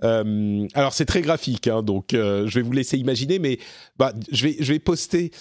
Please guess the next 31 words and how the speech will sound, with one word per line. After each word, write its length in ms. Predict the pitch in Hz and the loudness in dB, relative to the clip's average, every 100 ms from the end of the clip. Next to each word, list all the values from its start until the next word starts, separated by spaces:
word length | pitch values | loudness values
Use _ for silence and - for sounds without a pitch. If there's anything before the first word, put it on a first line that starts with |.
| - 123 | -6 0
euh, 260 | 113 110 | 2 0
sur 300 | - - 123 | -2 0 0
Instagram 520 | 123 - 127 127 127 104 | 0 0 0 2 0 -2
une 160 | 110 | -2
petite 320 | 101 143 139 - | -2 -4 -4 -4
série 440 | 139 120 135 127 | -2 0 -2 -4
de 140 | 104 104 | -2 -2
ces 480 | - 120 101 98 104 | 0 0 0 0 0
illustrations 520 | 110 - 107 - 170 | -2 0 0 0 -2
justement, 420 | 139 - 143 202 | -2 -2 -2 0
donc 120 | 135 | -2
vous 120 | 92 95 | -4 -4
pouvez 220 | 117 120 | 0 0
aller 180 | 107 107 | 2 0
vo-, 160 | 101 - | -2 -2
aller 180 | 117 113 | 0 0
voir 240 | 120 127 | 0 0
sur 160 | - 107 | -2 -2
Instagram 420 | - 110 110 113 | 0 0 0 0
ce 60 | - | -2
que 100 | 104 | -2
ça 140 | 107 | 0
donne, 300 | 117 180 147 - - - - | 0 0 -2 -6 -14 -6 0
euh, 160 | 101 101 | 0 0
at 140 | 127 117 110 | 0 -2 -2
notepatrick 560 | 110 - 98 - 90 | -2 -2 -4 -4 -6
sur 180 | - 104 | -2 -2
Instagram 460 | 101 - 104 156 151 | 0 -2 0 0 0
évidemment, 460 | 98 95 107 165 - - - - | -2 -2 -2 -2 -8 -18 -16 -4
mais, 320 | 117 120 120 | 0 2 2
euh, 460 | 113 107 101 98 | 2 0 0 -2